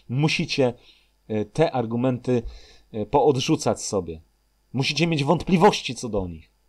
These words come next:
Del wam tak kazał. Natomiast do wody nie musicie mieć od-, wątpliwości. Mimo że widzimy, że coś jest nie tak z tą wodą, skoro za nią się coś chowa. A co się dzieje z poziomem podczas przypływów i odpływów?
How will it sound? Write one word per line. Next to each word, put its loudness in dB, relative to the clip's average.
Del 4
wam 4
tak 0
kazał. 2
Natomiast 0
do 6
wody 4
nie 2
musicie 2
mieć -2
od-, -8
wątpliwości. -8
Mimo 6
że 6
widzimy, 2
że 4
coś 0
jest -4
nie -2
tak 2
z -8
tą -2
wodą, 0
skoro 0
za 4
nią -2
się -6
coś -4
chowa. 2
A -2
co 2
się 2
dzieje 0
z -8
poziomem 0
podczas -4
przypływów -2
i 2
odpływów? -2